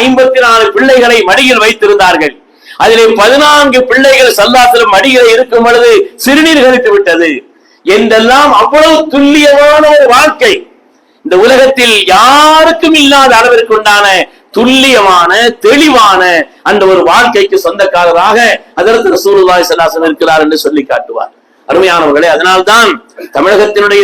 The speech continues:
தந்தை பெரியார் கடவுளை மறுத்தவர், கடவுளை நம்புவோர் முட்டாள் என்று சொன்னவர், இந்த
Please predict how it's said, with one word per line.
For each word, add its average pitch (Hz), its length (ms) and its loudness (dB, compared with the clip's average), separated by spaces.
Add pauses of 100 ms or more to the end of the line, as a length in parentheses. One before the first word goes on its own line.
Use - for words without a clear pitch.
தந்தை 208 260 -2 (120)
பெரியார் 196 420 0 (440)
கடவுளை 269 360 2 (120)
மறுத்தவர், 269 600 0 (440)
கடவுளை 247 360 2 (140)
நம்புவோர் 262 420 2
முட்டாள் 285 440 0
என்று 269 200 2
சொன்னவர், 262 440 2 (380)
இந்த 226 100 0